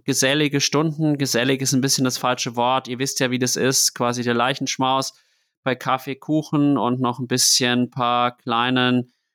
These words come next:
Vespa-Brötchen, würde ich's jetzt mal nennen. Und ja, da halt mit den ein oder anderen Leuten gequatscht, aber man ist dann doch auch vor allem bei seiner Kernfamilie geblieben.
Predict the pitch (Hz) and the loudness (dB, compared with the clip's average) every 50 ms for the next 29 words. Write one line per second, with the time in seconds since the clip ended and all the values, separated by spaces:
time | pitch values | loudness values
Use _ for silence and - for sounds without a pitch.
0 | _ _ _ - 151 156 - - - 156 143 143 139 - - 143 139 139 - - | _ _ _ -2 0 0 0 0 0 0 0 0 0 -2 -2 0 0 0 0 0
1 | - 143 135 131 135 131 135 127 - 131 127 - - 139 131 127 131 127 123 127 | 0 0 2 2 2 0 0 0 0 -2 -2 -2 0 0 0 2 0 0 2 2
2 | 127 127 127 123 127 _ _ _ _ _ _ _ _ 123 127 127 127 123 123 123 | 2 0 0 -2 -4 _ _ _ _ _ _ _ _ 0 2 2 2 2 2 2
3 | 123 123 123 123 123 143 165 175 165 160 156 139 135 131 135 131 - - 135 123 | 2 0 0 -2 0 0 2 2 4 4 4 2 2 2 0 -2 -2 -4 -6 -4
4 | - 127 120 101 101 117 120 127 127 123 117 104 110 123 123 117 113 117 123 123 | -2 -2 0 0 2 2 2 2 2 2 2 2 2 2 0 0 0 0 0 0
5 | 127 131 127 120 113 120 113 - - 123 123 127 123 - - - 87 110 120 117 | -2 -4 -8 -8 -8 -10 -14 -10 -4 -2 -2 -2 -2 -4 -8 -6 -4 -4 -2 0
6 | 117 113 110 110 120 - - 123 110 110 120 117 120 113 110 - - 117 80 98 | 0 0 -2 -2 -4 -2 -2 -2 0 -2 -2 0 0 -2 -2 -2 -6 -4 -2 0
7 | 113 117 117 117 110 113 113 113 - - 113 113 117 113 113 - 156 151 160 170 | 0 2 0 2 2 0 0 0 0 -2 0 0 -2 -2 -4 -2 -2 0 0 0
8 | - - 160 151 151 151 147 147 139 135 139 135 - 135 139 139 139 135 135 135 | 0 0 0 2 2 2 2 2 2 2 0 -2 0 0 2 2 2 2 2 0
9 | 131 | 0